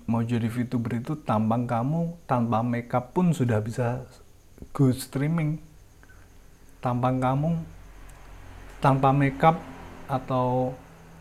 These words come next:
eh, pas-pasan juga udah bisa jadi VTuber. Tapi kalau tampang kamu pas-pasan atau jelek, jadi VTuber sukses,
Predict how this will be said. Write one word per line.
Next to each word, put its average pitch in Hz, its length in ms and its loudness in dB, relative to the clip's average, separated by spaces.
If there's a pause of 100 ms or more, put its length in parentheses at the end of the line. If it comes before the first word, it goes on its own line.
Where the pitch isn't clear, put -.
(640)
eh, 123 400 6
pas-pasan 131 600 4
juga 127 480 4
udah 127 240 2
bisa 131 280 -4
jadi 120 240 2
VTuber. 127 560 0 (1200)
Tapi 165 320 6
kalau 131 240 6
tampang 131 400 2
kamu 127 240 2
pas-pasan 135 640 0
atau 143 80 2
jelek, 160 560 2 (640)
jadi 143 200 8
VTuber 160 600 2
sukses, - 960 0